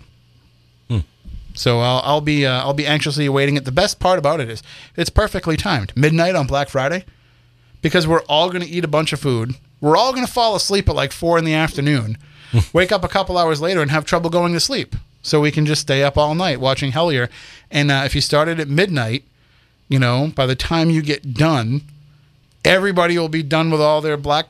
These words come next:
Speaker 2: Friday sales and all that kind of stuff, uh, you know, with all the, the crowds and all that.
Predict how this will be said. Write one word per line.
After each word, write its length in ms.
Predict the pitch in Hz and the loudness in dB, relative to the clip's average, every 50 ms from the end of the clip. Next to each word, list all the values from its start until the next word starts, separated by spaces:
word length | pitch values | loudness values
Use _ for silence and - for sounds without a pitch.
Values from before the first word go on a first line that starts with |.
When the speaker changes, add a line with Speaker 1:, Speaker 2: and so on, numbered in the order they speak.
| _ _ _ _ | _ _ _ _
Speaker 2:
Friday 360 | - 180 165 156 147 147 151 | -2 -2 0 0 0 -2 -2
sales 500 | 143 - 143 135 131 131 135 139 139 127 | -2 -2 -2 0 0 0 0 -2 -2 -2
and 100 | 135 131 | 0 0
all 120 | 131 143 143 | 0 0 0
that 180 | 151 156 151 | 0 -2 -2
kind 200 | - 151 151 147 | -2 -2 -2 0
of 60 | 147 139 | -2 -2
stuff, 320 | - 139 131 127 123 - | -2 -2 -2 -4 -2 -2
uh, 120 | 135 131 - | -4 -4 -2
you 100 | 143 139 | -2 -2
know, 80 | 131 | 0
with 140 | 123 123 127 | 0 0 0
all 180 | 139 139 143 143 | 2 2 2 2
the, 140 | 143 139 135 | 0 -2 -2
the 180 | 131 131 139 | -4 -6 -8
crowds 360 | - - 156 151 147 143 135 143 | -4 -2 0 2 2 0 0 0
and 80 | 147 | 0
all 100 | 135 131 | 0 0
that. 240 | 127 123 120 135 - | 0 -2 -2 -4 -6